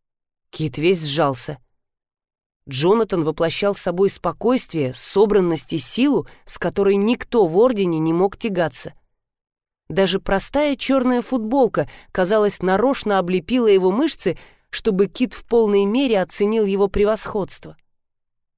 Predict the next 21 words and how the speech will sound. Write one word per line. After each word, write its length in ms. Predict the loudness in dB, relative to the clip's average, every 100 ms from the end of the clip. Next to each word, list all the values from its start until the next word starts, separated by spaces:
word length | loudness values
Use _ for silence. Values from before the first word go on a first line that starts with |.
| _ _ _ _ _ _ _ _
Но 220 | -2 0
разве 320 | 2 0 -2
до 160 | -2 0
бритья 500 | 2 0 0 0 0
было 300 | 2 0 0
Джонатану 580 | 0 2 2 0 -2 -4
в 100 | -2
тяжёлые 520 | -4 0 0 0 0
времена? 580 | 0 0 0 -2 -6 -12 _ _ _ _ _ _ -12
Сейчас 520 | -2 0 2 2 2
его 180 | 2 4
лицо 320 | 2 2 2
было 240 | 4 4
гладким, 680 | 4 2 2 2 0 -4 -4 -8 _
будто 360 | -2 -2 2 2
он 140 | 2
только-только 800 | 4 2 4 0 2 2 2 0
вышел 320 | 0 0 0
из 120 | 0 0
ванной 360 | 0 2 0
комнаты — 640 | 0 0 0 -2 -4 -10